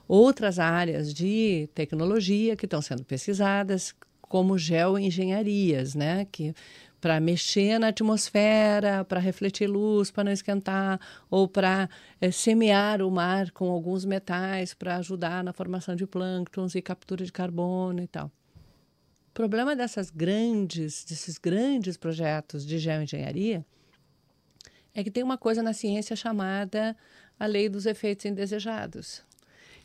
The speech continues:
Então, se a gente não sabe quais são esses efeitos indesejados, a gente não pode fazer em larga escala.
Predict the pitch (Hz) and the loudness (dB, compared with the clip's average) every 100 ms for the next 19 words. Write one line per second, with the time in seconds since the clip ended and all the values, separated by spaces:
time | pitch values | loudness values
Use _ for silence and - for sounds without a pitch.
0 | - 190 190 196 196 - - - 196 220 | -4 -4 0 0 0 -2 -6 -4 -2 -4
1 | 220 233 233 - 202 190 185 175 185 170 | -4 -6 -4 -6 -4 -6 -4 -6 -4 -6
2 | - 151 151 - 160 147 156 151 147 151 | -6 -8 -8 -4 -6 -6 -8 -6 -6 -6
3 | 147 190 214 202 156 165 170 165 - 180 | -6 -4 -4 -6 -8 -6 -4 -4 -6 -6
4 | 190 180 - 185 190 185 180 202 - 202 | -4 -6 -4 -2 -2 -2 -4 -4 -4 -2
5 | 190 175 160 | 0 -2 -6